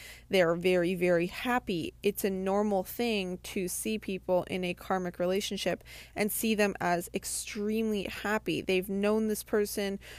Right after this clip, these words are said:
for so long. It looks like they've known each other for lifetimes. They love each other, obviously, um, and it doesn't necessarily have to be toxic. Um, it just, it, it isn't necessarily,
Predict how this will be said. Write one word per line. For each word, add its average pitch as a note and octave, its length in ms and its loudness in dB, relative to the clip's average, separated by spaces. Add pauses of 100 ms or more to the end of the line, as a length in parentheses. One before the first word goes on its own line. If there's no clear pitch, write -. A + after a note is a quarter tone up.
(120)
for - 120 -4
so F3+ 280 4
long. B3 440 2
It A3+ 100 -2
looks G3+ 240 -2
like F#3 160 -2
they've F3+ 240 -2
known F#3+ 200 -2
each F#3 200 -4
other F#3 160 2
for F#3 220 2
lifetimes. A3+ 840 0
They F#3+ 140 0
love G#3 260 4
each A3 260 -2
other, G#3+ 300 4
obviously, G#3 760 2 (380)
um, G3+ 220 4
and G#3 120 2
it G3+ 100 0
doesn't G#3+ 340 4
necessarily G3 680 2
have G3 340 -2
to G3+ 100 -2
be F#3 280 -4
toxic. A#3 880 -2 (460)
Um, F#3+ 360 4 (180)
it G#3+ 200 2
just, A#3+ 400 4 (580)
it, A#3+ 100 4 (380)
it B3+ 100 4
isn't C#4+ 260 4
necessarily, A#3 880 4